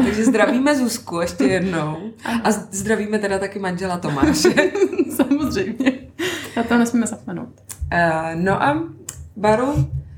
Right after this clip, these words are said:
Speaker 1: já, protože jsem teda absolvovala dva Ironmany, tak tuším,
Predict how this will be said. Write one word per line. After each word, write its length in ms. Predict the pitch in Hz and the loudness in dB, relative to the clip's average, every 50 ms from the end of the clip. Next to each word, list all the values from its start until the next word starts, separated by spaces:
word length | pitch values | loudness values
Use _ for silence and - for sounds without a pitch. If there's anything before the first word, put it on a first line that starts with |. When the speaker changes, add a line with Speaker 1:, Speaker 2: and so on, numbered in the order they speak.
| - - - - | -18 -16 -6 0
Speaker 1:
já, 220 | 190 202 208 214 208 - | 2 4 4 4 2 0
protože 360 | - 233 214 226 240 226 247 233 | 0 -2 -2 0 -2 -2 -2 -2
jsem 200 | - 247 247 247 | 0 -2 -2 0
teda 380 | 294 254 269 269 262 254 - - - _ - | 0 0 2 0 0 -2 -6 -12 -16 _ 0
absolvovala 520 | - 208 208 - 262 254 247 254 269 285 294 | 0 0 0 2 0 0 2 2 2 2 2
dva 280 | 247 208 214 - 196 | 2 4 4 4 6
Ironmany, 580 | 220 226 208 208 202 202 196 190 180 170 165 170 | 6 6 4 4 2 2 0 0 0 0 -2 -2
tak 240 | - 208 214 214 - | -2 -4 -6 -6 -6
tuším, 600 | - 220 214 - - 247 233 233 240 254 269 | -4 -4 -2 0 0 0 0 0 0 -2 -6